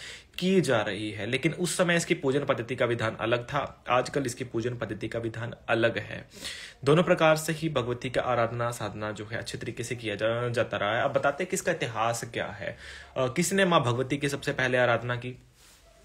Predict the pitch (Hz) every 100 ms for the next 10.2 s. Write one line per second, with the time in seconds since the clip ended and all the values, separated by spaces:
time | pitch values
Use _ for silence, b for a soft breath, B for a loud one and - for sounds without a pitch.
0 | - - - 143 143 143 147 180 180 165
1 | 160 135 139 131 131 143 - - - B
2 | B B 131 139 147 160 151 147 143 -
3 | - 135 143 131 120 120 135 123 104 -
4 | - - - _ _ _ _ B B B
5 | 131 123 147 147 123 147 147 120 98 98
6 | - - - - 160 175 202 165 156 151
7 | 160 175 165 165 - 170 117 - 131 143
8 | 160 160 120 98 101 - 98 107 123 139
9 | 120 113 113 127 120 120 - - 135 139
10 | 143 156